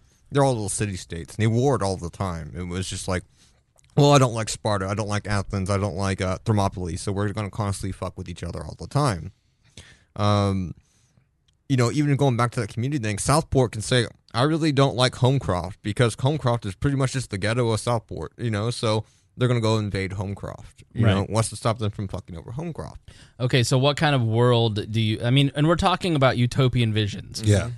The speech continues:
Speaker 2: in, in a lot of ways. I think
Speaker 3: So
Speaker 2: in, in some ways,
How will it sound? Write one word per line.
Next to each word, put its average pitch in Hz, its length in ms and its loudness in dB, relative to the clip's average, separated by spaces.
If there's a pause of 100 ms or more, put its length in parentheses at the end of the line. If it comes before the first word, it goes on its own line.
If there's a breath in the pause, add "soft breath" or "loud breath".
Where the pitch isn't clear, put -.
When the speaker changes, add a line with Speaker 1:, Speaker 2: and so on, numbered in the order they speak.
Speaker 2:
in, 127 140 2
in 131 180 0
a 123 60 4
lot 110 160 4
of 104 80 -2
ways. 98 240 0
I 110 100 2
think 156 180 4
Speaker 3:
So 95 100 6
Speaker 2:
in, 139 220 2
in 139 300 2
some 170 320 0
ways, 139 540 2